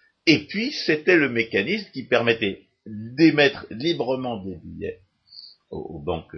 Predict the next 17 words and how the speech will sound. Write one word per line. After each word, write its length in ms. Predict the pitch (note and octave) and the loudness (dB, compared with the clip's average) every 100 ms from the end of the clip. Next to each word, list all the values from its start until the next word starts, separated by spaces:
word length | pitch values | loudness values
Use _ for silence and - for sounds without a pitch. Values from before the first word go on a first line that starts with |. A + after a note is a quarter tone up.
| - | -18
pri-, 160 | - - | -18 -16
aux, 160 | - - - | -18 -18 -18
aux 140 | - | -14
banques 240 | D#2+ D#2+ D#2 | -12 -12 -14
no-, 180 | D2+ D#2+ | -16 -12
normales, 480 | D2+ E2 B2+ F3 F2 | -12 -4 0 0 -2
aux 200 | D2 D2+ | -8 -16
entrepreneurs 640 | - - - E2 E2 C#2+ | -18 -20 -16 -8 -6 -6
normales, 420 | C#2+ C#2 F#2 C#3 | -8 -4 -2 -2
privés 320 | - D#2 D2+ D2+ | -6 -10 -8 -8
et 100 | - | -12
concu-, 280 | - _ - | -20 _ -10
no-, 220 | F#2 F#2 | -6 -4
normaux, 360 | F2 F2+ E3+ E3+ | -4 -4 -6 -6
privés 340 | F2+ E2+ F#2 | -10 -6 -6
et 80 | E2+ | -6
concurrentiels, 720 | D#2 - D#2+ D#2+ - D#3+ G#3+ | -16 -16 -18 -18 -4 -2 -2